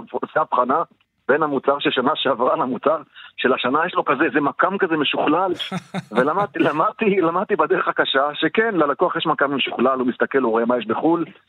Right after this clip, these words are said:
Speaker 1: מה יש בארץ, והוא רוצה לקנות את המוצרים של נאוטיקה וטימברלנד שלנו. הוא רואה בחנויות בחו"ל מה קורה, והוא רוצה לקנות אותם, את אותם דגמים ואת אותם מוצרים בארץ. אתה לא יכול לעבוד על הלקוח במרכאות, ולכן כן הלקוח רוצה, והוא, כן הוא קונה, מוכן לקנות מ-, מוצר של שנה שעברה,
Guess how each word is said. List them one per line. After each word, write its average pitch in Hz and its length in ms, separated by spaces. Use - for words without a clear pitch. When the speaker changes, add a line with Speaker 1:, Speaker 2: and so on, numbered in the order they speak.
Speaker 1:
מה 117 160
יש 123 100
בארץ, 147 480
והוא 107 80
רוצה 110 160
לקנות 120 320
את 117 80
המוצרים 117 420
של 127 120
נאוטיקה 139 420
וטימברלנד 131 460
שלנו. 135 320
הוא 123 160
רואה 147 180
בחנויות 131 380
בחו"ל 135 240
מה 135 120
קורה, 113 280
והוא 165 120
רוצה 202 180
לקנות 220 240
אותם, 214 240
את 190 80
אותם 196 220
דגמים 190 340
ואת 175 120
אותם 170 200
מוצרים 175 340
בארץ. 170 320
אתה 127 140
לא 160 60
יכול - 160
לעבוד 131 260
על 120 100
הלקוח 113 340
במרכאות, 104 580
ולכן 180 340
כן 170 180
הלקוח 147 340
רוצה, 117 320
והוא, 156 300
כן 214 120
הוא 233 100
קונה, 214 160
מוכן 294 220
לקנות 277 240
מ-, 302 40
מוצר 131 200
של 131 120
שנה 131 220
שעברה, 135 340